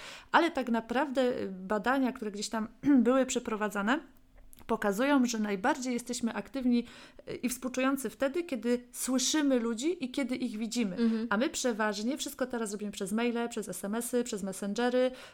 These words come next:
Speaker 1: Y, cała praca, że tak powiem, y, usprawniła się na świecie przez to. Y, często się też mówi o tym, że ludzie wolą napisać wiadomość tekstową zamiast, y, zamiast, y, gdzieś tam do kogoś dzwonić.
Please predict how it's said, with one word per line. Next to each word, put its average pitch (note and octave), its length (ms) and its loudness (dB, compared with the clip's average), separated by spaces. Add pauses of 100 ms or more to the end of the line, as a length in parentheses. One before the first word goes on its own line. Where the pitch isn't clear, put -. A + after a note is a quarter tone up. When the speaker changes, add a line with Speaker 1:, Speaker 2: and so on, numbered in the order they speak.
(140)
Speaker 1:
Y, G3 280 0
cała A3 300 0
praca, A#3+ 460 0
że G#3 100 -6
tak G3+ 220 -10
powiem, A3 340 -2 (140)
y, G3 340 -6 (360)
usprawniła A#3+ 880 2
się - 180 -4
na G#3 120 -4
świecie B3 340 -4
przez G3+ 320 -6
to. A#3 200 -2 (340)
Y, F3+ 60 -4
często C4 320 2
się B3+ 120 -2
też B3 140 -2
mówi A#3+ 200 2
o A#3+ 80 2
tym, A#3 340 -2
że G#3 520 0
ludzie A#3 320 -2
wolą A3+ 260 0
napisać A3 500 -4
wiadomość A3 420 -2
tekstową A3 560 -2
zamiast, G3+ 600 -4
y, G3 200 -4
zamiast, G3+ 580 -4
y, G3 180 -4
gdzieś F#3 180 -6
tam G#3+ 140 -2
do G#3 80 -2
kogoś G#3+ 280 -2
dzwonić. G3+ 540 -2